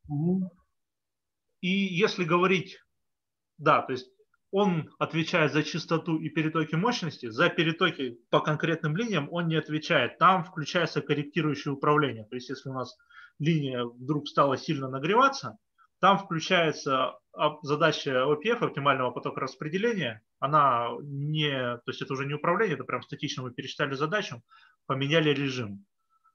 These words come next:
Speaker 2: Если мы говорим о динамике P I-регулятора, он работает медленнее,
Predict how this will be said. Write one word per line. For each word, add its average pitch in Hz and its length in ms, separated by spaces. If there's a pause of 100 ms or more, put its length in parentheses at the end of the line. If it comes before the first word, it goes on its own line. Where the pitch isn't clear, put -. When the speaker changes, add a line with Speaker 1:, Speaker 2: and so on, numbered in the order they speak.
(160)
Speaker 2:
Если 196 320
мы 165 120
говорим 156 300
о 139 40
динамике 139 540
P 139 120
I-регулятора, 156 720
он 170 440
работает 156 680
медленнее, 170 600